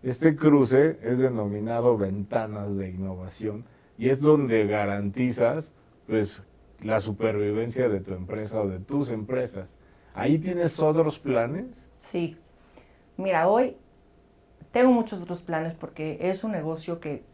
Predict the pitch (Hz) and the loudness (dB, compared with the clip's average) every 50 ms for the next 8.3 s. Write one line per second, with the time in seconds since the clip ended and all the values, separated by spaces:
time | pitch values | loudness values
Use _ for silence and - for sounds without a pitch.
0 | _ _ - 185 180 180 180 175 180 175 180 170 170 165 156 170 180 190 190 - | _ _ -6 -6 -4 -4 -4 -4 -4 -6 -6 -6 -8 -8 -8 -8 -8 -8 -6 -6
1 | 220 214 180 - - 147 151 151 147 - 147 175 - - 151 151 - - - - | -6 -6 -6 -8 -8 -10 -10 -10 -8 -10 -10 -10 -6 -6 -6 -6 -8 -10 -18 -10
2 | - 190 185 - 214 214 202 - 165 160 160 160 160 160 160 170 156 156 160 160 | -10 -10 -8 -6 -8 -8 -8 -8 -8 -6 -4 -4 -4 -4 -6 -6 -8 -8 -8 -6
3 | 160 165 165 156 143 147 - 175 180 180 185 185 196 196 - - _ _ _ _ | -6 -6 -6 -6 -8 -8 -8 -10 -6 -4 -4 -6 -6 -8 -12 -20 _ _ _ _
4 | - _ _ - 190 196 - 226 220 220 208 208 196 196 190 185 185 190 185 185 | -20 _ _ -4 -4 -2 -2 -2 -2 -2 -2 -2 -2 -2 -2 -2 -2 -4 -6 -4
5 | - 147 147 - - 151 131 - - - _ _ - 160 170 175 180 175 170 170 | -6 -8 -8 -6 -6 -6 -6 -6 -10 -16 _ _ -8 -6 -4 -4 -2 -2 -2 -2
6 | 170 170 160 165 - 151 - 147 151 - - 165 160 160 - _ - _ _ _ | -2 -4 -6 -8 -10 -12 -12 -14 -12 -8 -8 -8 -8 -10 -14 _ -20 _ _ _
7 | - 220 233 254 285 285 - 262 254 - 233 226 - 220 208 208 208 - 208 208 | -4 0 0 0 0 0 -4 -8 -6 -6 -8 -8 -6 -6 -6 -6 -6 -8 -8 -6
8 | - 277 262 175 165 | -4 -6 -6 -6 -8